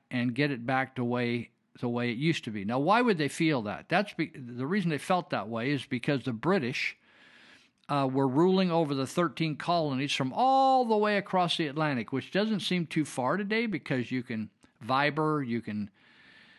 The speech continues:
you can use all the apps, you can, uh,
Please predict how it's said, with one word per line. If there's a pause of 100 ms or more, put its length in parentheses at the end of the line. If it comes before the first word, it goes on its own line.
(720)
you
can
use
all
the
apps, (300)
you
can, (460)
uh,